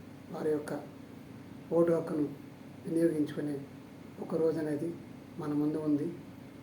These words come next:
ఖచ్చితంగా ప్రతి ఒక్కరము రేపు, అనగా పదమూడు ఐదు రెండు వేల ఇరవై నాలుగు తేదీన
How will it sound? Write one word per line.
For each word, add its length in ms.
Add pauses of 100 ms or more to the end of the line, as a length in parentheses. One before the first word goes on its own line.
(480)
ఖచ్చితంగా 600 (600)
ప్రతి 180
ఒక్కరము 500 (680)
రేపు, 260 (640)
అనగా 380 (540)
పదమూడు 520 (800)
ఐదు 380 (200)
రెండు 220
వేల 160
ఇరవై 440
నాలుగు 360 (840)
తేదీన 380